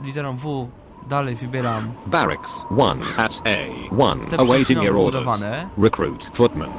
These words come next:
Speaker 2: requires six gold and one food.
Speaker 1: No, żeby mi zrekrutował piechura.
Speaker 2: Rally to define the rally point for the new unit. Press tab to select
Speaker 1: E,
Speaker 2: the
Speaker 1: o tym nie
Speaker 2: target,
Speaker 1: mówiłem.
Speaker 2: and then press
Speaker 1: Mają
Speaker 2: enter to
Speaker 1: wszystkie
Speaker 2: confirm.
Speaker 1: budynki, które coś tam rekrutują.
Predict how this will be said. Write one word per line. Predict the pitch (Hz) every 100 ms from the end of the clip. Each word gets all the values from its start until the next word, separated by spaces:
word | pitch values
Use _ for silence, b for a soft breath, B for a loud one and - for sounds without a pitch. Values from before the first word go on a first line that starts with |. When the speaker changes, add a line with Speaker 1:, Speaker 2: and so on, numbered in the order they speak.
| 80
Speaker 2:
requires | 101 - - 69 - - - -
six | - - - - - - -
gold | - - - -
and | 107 101 - 98
one | 127 135 -
food. | - - - - - - - - - - - - 277
Speaker 1:
No, | 240 185
żeby | 190 175 175 170
mi | 160 156 156 151
zrekrutował | 160 151 - 147 139 127 123 120
piechura. | 123 117 - - - 107
Speaker 2:
Rally | 139 - - -
to | - - -
define | 107 - 117 113
the | 120
rally | 233 135 -
point | - 117 -
for | 110
the | 214
new | 117 101
unit. | 90 - - - - - - -
Press | 175 151
tab | - 110 95
to |
select | 113 - - -
Speaker 1:
E, |
Speaker 2:
the | -
Speaker 1:
o |
tym | 190 110
nie | 185 175
Speaker 2:
target, | 165
Speaker 1:
mówiłem. | 135 156 110
Speaker 2:
and | 127
then | 151
press | 135 127
Speaker 1:
Mają | 151
Speaker 2:
enter | 151 131
to |
Speaker 1:
wszystkie | 180 104 147
Speaker 2:
confirm. | 107 -
Speaker 1:
budynki, | 156 156 143 127
które | 143 135
coś | 135 143 131
tam | - 127 127
rekrutują. | 123 - 123 127 117